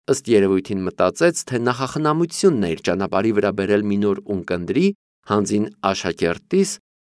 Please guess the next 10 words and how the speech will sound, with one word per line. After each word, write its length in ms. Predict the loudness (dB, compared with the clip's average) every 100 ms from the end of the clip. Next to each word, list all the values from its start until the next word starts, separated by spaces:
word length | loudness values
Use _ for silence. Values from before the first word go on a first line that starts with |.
| _
ուստի 200 | -4 -2
պնդեց, 360 | 2 2 4 2
որ 180 | 2 0
ընկերակցեմ 680 | 0 2 2 2 -2 -4 -4
իրեն 380 | -2 0 0 -2
Փամբլչուկի 640 | -4 -2 -2 -4 -8 -6
տունը 300 | -4 -2 -2
գնալու 420 | -4 -4 -4 -6
համար։ 360 | -8 -12 -14 -20 _ _ _ _ _ _ _ _ _ _ _ _ 0
Գիտեի, 440 | 0 4 4